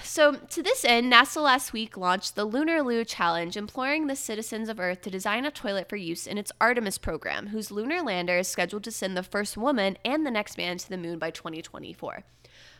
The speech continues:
For the winners, there's a thirty-five thousand prize pool that will be split between the three teams with the best designs, as decided by a panel of nasa engineers. The challenge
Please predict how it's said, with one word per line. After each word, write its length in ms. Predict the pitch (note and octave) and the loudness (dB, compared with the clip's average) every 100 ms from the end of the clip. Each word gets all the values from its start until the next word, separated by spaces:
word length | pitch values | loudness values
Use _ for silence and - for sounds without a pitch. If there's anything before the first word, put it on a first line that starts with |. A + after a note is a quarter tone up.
| _ | _
For 180 | B3 D#4+ | 2 2
the 120 | F4 | 2
winners, 320 | F3+ F3+ G3+ | 2 0 -2
there's 180 | G3+ F#3 | -4 -4
a 80 | G3 | -6
thirty-five 720 | - A3+ C#4 D#4+ A#3 F#3 F3+ | -4 0 2 0 2 2 2
thousand 360 | F3 E3+ F3 | -2 -4 -6
prize 260 | E3+ E3+ E3 | -6 -4 -4
pool 200 | - F#3 | -6 -6
that 120 | F3+ | -4
will 80 | - | -6
be 120 | F3+ | -8
split 320 | F#3 - B3+ C4 | -10 -4 -2 -2
between 300 | C4 A#3+ G#3 | -6 -8 -8
the 60 | |
three 220 | G3 F3+ | -6 -6
teams 340 | F3+ - F3 F3 | -6 -6 -8 -8
with 100 | E3 | -8
the 60 | |
best 260 | E3 D#3+ - | -8 -8 -10
designs, 520 | F3+ - C#3+ F#2+ - - - - | -8 -8 -10 -12 -14 -16 -18 -4
as 160 | - F#3+ | -2 -2
decided 380 | F#3+ - E3+ E3+ | -2 0 0 2
by 100 | E3+ | 0
a 100 | F3 | -2
panel 320 | G3 F3+ F#3 | -2 -2 -2
of 80 | G3 | -2
nasa 440 | G3+ G#3 A3 B3+ - | 2 2 2 -4 -4
engineers. 640 | A#3+ B3 D4+ C4 - - - _ _ _ | -4 -4 -2 -2 -4 -10 -16 _ _ _
The 80 | B3 | -6
challenge 420 | - C#4+ E4 F#4 | 2 4 6 2